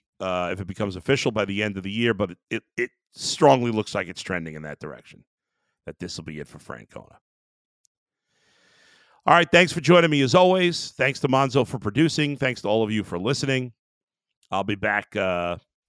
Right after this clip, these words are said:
this week, of course, as we continue to get ready for the start of the N F L season and eventually get into the Major League Ba-, Baseball playoffs, which are, you know, the pennant races are really heating up here for the final four,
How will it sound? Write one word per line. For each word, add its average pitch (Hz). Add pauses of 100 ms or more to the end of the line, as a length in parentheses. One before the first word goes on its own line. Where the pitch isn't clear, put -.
(880)
this 101
week, 131
of 120
course, 123
as 98
we 98
continue 127
to 113
get 104
ready 104
for 104
the 98
start 98
of 95
the 95
N 92
F 90
L 92
season 123
and 135
eventually 127
get 120
into 113
the 104 (400)
Major 107
League 101 (120)
Ba-, 107
Baseball 101
playoffs, 123
which -
are, 82 (280)
you 104
know, 85
the 78
pennant 101
races 87
are 82
really 85
heating 87
up 87
here 76 (600)
for -
the 85
final 82
four, 82